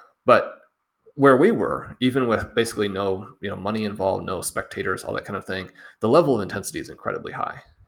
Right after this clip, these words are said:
And the competitiveness, the desire to win, the things that,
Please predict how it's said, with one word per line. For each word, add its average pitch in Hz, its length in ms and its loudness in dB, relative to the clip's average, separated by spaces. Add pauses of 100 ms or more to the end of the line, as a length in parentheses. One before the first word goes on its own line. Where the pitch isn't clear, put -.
(140)
And 90 420 -10 (280)
the 95 500 -8 (640)
competitiveness, 104 560 -2
the - 60 -12
desire 90 360 -4
to 87 100 -8
win, 87 180 -10
the 82 80 -14
things 95 280 -12
that, - 140 -8